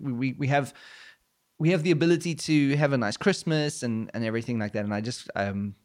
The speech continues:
I just, I just hope that things can progress. I feel like we've done such, such good work in, in the world up until recently, and now things seem to be unraveling a little bit, and I would like to see things come together.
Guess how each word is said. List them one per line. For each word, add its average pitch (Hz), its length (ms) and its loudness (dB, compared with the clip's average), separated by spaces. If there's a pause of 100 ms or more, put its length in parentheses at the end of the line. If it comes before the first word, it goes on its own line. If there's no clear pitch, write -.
(120)
I 143 80 -2
just, 139 200 -2 (200)
I 156 100 2
just 170 180 -4
hope 175 160 4
that 147 100 -2
things 160 200 0
can 143 180 0
progress. 147 420 0
I 147 60 -2
feel 147 160 0
like 135 140 0
we've 135 140 -2
done 127 280 -2
such, - 280 -12
such - 280 -8
good 131 100 0
work 131 380 0 (560)
in, 135 280 2
in 135 120 0
the 120 80 2
world 127 520 0
up - 140 -6
until 123 280 -4
recently, 123 400 -2
and 113 100 0
now 110 160 0
things 117 240 -4
seem 120 180 -4
to 120 100 -10
be 110 180 -4
unraveling 123 480 0
a 175 60 -2
little 170 200 2
bit, 180 160 0
and 113 160 0
I 120 40 2
would 110 120 2
like 104 140 0
to 101 80 -10
see 104 160 -8
things 107 220 -6
come 117 120 -4
together. 143 340 -2